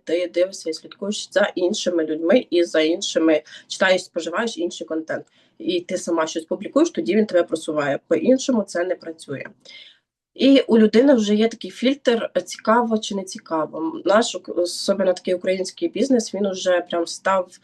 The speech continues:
м, балуваний. Тому що люди вже почали, е, фільтрувати. Раніше це можна було вийти, там, спокійно показати якусь картиночку, і людина купила. Зараз уже так не працює, зараз треба прям гарно попрацювати, щоб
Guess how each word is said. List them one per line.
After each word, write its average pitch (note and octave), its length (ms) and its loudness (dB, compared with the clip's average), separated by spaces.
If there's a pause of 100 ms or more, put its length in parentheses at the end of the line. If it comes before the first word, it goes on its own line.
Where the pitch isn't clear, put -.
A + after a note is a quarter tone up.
(420)
м, E3+ 480 -2 (1500)
балуваний. D#3+ 720 2 (480)
Тому F3+ 240 0
що F#3 460 2
люди A#3 360 2
вже G#3 220 0
почали, G3 720 -2
е, E3+ 400 -6 (120)
фільтрувати. G3+ 760 -4 (300)
Раніше C4+ 420 2
це - 160 -4
можна B3 200 2
було G#3+ 200 0
вийти, A3 280 -2
там, F3 160 -8
спокійно - 440 -2
показати F3+ 380 -2
якусь - 220 -4
картиночку, D4+ 640 0
і C4 60 6
людина G3+ 380 -2
купила. D#3 480 -4
Зараз A#3 360 -2
уже F#3+ 120 -6
так - 220 -12
не F#3 80 -4
працює, - 440 -2
зараз G3+ 260 -4
треба F#3 280 -2
прям F3 360 -8
гарно G3 240 -2
попрацювати, - 680 -8
щоб - 220 -10